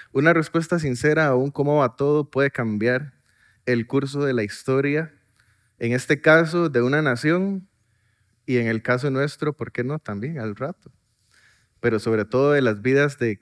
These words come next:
de las personas que nos rodean. ¿Cuántos cuando le preguntan, "¿Qué? ¿Cómo va todo?", dicen, "Bien, tuanis, eh, ahí voy"?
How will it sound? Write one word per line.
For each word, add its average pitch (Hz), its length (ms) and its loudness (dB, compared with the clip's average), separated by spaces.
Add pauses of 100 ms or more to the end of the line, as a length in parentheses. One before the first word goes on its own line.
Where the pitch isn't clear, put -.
de 110 160 0
las 104 180 -4
personas 113 460 -4
que 117 80 -8
nos 104 160 -4
rodean. 90 540 -12 (960)
¿Cuántos 165 580 2
cuando 143 240 0
le 131 120 2
preguntan, 143 500 0
"¿Qué? 185 140 0
¿Cómo 185 240 0
va 180 180 0
todo?", 170 400 2
dicen, 131 480 -6
"Bien, 180 400 -4 (540)
tuanis, 170 420 -4 (920)
eh, 120 180 -6
ahí 127 180 0
voy"? 160 360 -2